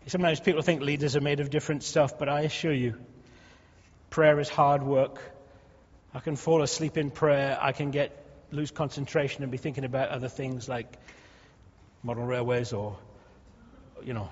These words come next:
all sorts of creative things that just, my brain goes off.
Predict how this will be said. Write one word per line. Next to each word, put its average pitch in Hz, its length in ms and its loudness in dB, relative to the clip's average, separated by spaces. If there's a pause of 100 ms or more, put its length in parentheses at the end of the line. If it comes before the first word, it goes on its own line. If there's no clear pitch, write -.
(140)
all 147 100 -8
sorts 127 200 -4
of 120 100 -10
creative 135 400 -2
things 120 640 -6
that 120 160 -12 (140)
just, - 220 -12 (140)
my 127 140 -6
brain 123 300 -2
goes 120 200 -2
off. - 340 -6